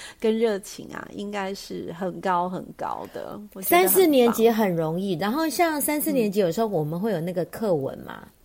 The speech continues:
Speaker 1: 对。
Speaker 2: 课文不是就是大概，呃，四页嘛，
Speaker 1: 是。
Speaker 2: 会有一些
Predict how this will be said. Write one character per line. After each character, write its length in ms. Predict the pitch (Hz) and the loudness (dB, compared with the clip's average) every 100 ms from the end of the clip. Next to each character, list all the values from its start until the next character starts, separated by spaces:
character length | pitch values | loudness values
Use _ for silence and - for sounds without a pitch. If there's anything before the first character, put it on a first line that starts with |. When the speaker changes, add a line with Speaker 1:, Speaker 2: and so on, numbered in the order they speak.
| _ | _
Speaker 1:
对。 360 | 233 202 - - - - - _ | -2 -2 -2 -8 -16 -20 -20 _
Speaker 2:
课 160 | - 320 | 0 4
文 160 | 262 214 | 6 6
不 80 | |
是 280 | 214 262 247 | 2 2 0
就 180 | 220 240 | 0 -2
是 160 | 240 240 | -2 -2
大 160 | 233 | -4
概， 280 | 220 220 185 - | -2 -2 -4 -6
呃， 160 | - 165 | -8 0
四 380 | - - 208 175 | 2 2 0 -6
页 280 | 190 180 | -2 -2
嘛， 280 | 139 101 - - _ | -4 -10 -16 -20 _
Speaker 1:
是。 440 | - - 208 175 - | -14 -8 -6 -4 4
Speaker 2:
会 100 | 320 | 6
有 80 | 196 | 6
一 60 | |
些 160 | 196 | 6